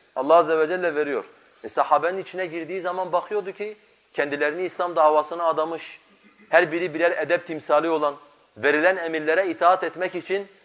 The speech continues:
tabiri caizse başlarının üzerinde kuş varmış gibi bekleyen insanlar görüyordu. Bu insanları görünce Allah'ın da imanla beraber onlara vermiş olduğu o azim beraberinde iyice pekişiyordu ve çok kısa bir zamanda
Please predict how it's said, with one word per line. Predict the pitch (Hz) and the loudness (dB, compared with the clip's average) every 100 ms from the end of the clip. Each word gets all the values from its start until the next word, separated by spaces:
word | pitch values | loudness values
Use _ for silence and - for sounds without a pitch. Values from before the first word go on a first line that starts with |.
| _ - | _ 6
tabiri | 147 147 175 170 | 6 6 2 0
caizse | 175 190 190 151 | 0 0 0 0
başlarının | 151 - 160 160 190 175 | 0 0 -2 -2 -4 -4
üzerinde | 151 160 160 | -4 -2 -2
kuş | 180 202 185 | -2 -4 -4
varmış | 190 185 175 - | -2 -2 -4 -10
gibi | 170 160 | -8 -4
bekleyen | 160 151 214 240 | -4 -2 -2 -2
insanlar | 220 220 214 220 | -4 -2 0 0
görüyordu. | 180 151 123 98 87 _ _ _ _ - | 0 0 -2 -4 -8 _ _ _ _ -4
Bu | 156 | 0
insanları | 226 208 202 196 208 | 2 4 4 4 4
görünce | 196 214 262 208 190 - - _ _ - | 4 2 2 2 0 -2 -20 _ _ 2
Allah'ın | 143 156 165 202 208 | 4 8 8 6 4
da | 208 | 4
imanla | 175 175 208 196 165 | 2 0 2 2 2
beraber | 170 165 180 | 6 6 6
onlara | 185 165 165 185 | 2 2 4 4
vermiş | 170 170 185 | 2 -2 -4
olduğu | 180 160 180 | -4 0 0
o | 190 | 2
azim | 170 160 170 226 208 _ _ _ - | 6 6 4 -6 -8 _ _ _ 4
beraberinde | 135 151 151 170 185 196 | 8 10 8 4 4 2
iyice | 202 190 | 2 2
pekişiyordu | 165 156 - 151 165 220 | 2 -4 -8 -6 -2 -2
ve | 180 | 0
çok | 208 - | -2 -2
kısa | - 185 | 0 0
bir | 175 | 2
zamanda | 160 151 147 175 220 | -2 -2 0 2 2